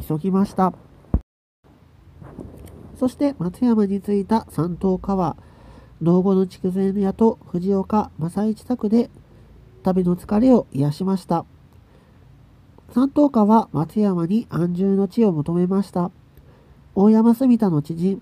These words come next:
高橋一巡、藤岡正一らの並走により、望み通りの草庵が見つかりました。道後温泉にほど近い松山市の城北、閑静な寺町の一宮で、みゆき寺が納屋として使っていた境内の建物を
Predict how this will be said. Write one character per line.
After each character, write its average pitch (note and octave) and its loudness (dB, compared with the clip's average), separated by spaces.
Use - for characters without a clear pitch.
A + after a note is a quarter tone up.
高 G3 0
橋 D#3+ -6
一 D#3+ -4
巡、 F3+ 0
藤 F#3+ -2
岡 G3+ 0
正 G#3 0
一 A3+ 0
ら A#3+ 2
の G3+ 2
並 F#3+ 0
走 G3+ -2
に G3+ 2
よ G3 2
り、 G#3+ 0
望 E3+ -4
み F#3+ -4
通 G#3+ 2
り F#3 0
の G#3 2
草 - -8
庵 F3+ -2
が G3 -2
見 D3+ -10
つ - -20
か F#3 -4
り F#3+ -4
ま G3+ -2
し G#3 -14
た。 F3+ -6
道 A#3 8
後 C#4 2
温 D4 4
泉 B3 2
に A3 2
ほ G#3+ 0
ど A3 2
近 A3+ 0
い C3 -2
松 D3+ -6
山 G3 0
市 G3 -6
の G3+ 0
城 E3 -4
北、 F#3 -4
閑 A#3 0
静 F#3 0
な G#3 2
寺 F3 -2
町 F#3+ -2
の G3+ -2
一 G3 -4
宮 F#3+ -2
で、 G#3+ 2
み D#3+ -2
ゆ F3+ 0
き F#3 -4
寺 F3+ -2
が F3+ -2
納 F#3 0
屋 G3+ 0
と G#3+ -4
し - -6
て A3+ 0
使 - -6
っ G3+ 0
て G#3 0
い G#3 0
た G#3+ -4
境 C4 -2
内 A#3 2
の G#3+ 0
建 A3+ -2
物 A3+ 2
を B3 4